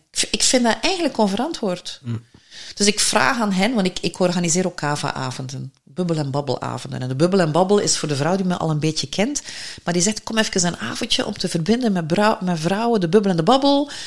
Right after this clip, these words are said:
Speaker 1: Kom naar de bubbel en de babbel, dan heb ik u even bezig gezien." Want ik geef daar twee mini-stukjes workshop waar onder andere lef aan bod komt. Eh, waardoor ze even heel kort geproefd hebben hoe dat, dat is, dat ik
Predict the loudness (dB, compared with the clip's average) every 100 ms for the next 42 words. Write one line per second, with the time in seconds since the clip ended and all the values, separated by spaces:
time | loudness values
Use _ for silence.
0 | -12 -14 -2 0 2 2 2 2 2 2
1 | 0 0 0 -2 -2 -2 -4 -4 0 2
2 | 2 0 -2 -2 -2 -2 0 2 2 0
3 | 0 4 4 4 0 -12 _ -12 -6 -2
4 | 0 -2 -2 -2 -2 -2 -2 0 2 0
5 | -2 -6 -4 -4 -10 -10 -6 -4 -2 -4
6 | -4 -4 -4 -4 -8 -8 -8 -8 -8 -10
7 | -10 -10 -10 -16 -18 -16 -16 -16 -16 -18
8 | -20 -8 -2 0 2 2 2 2 -2 -6
9 | -6 -2 2 2 2 -2 -4 -10 -10 -10
10 | -8 -6 -4 -4 -6 -8 -4 -2 -2 0
11 | 2 4 2 -2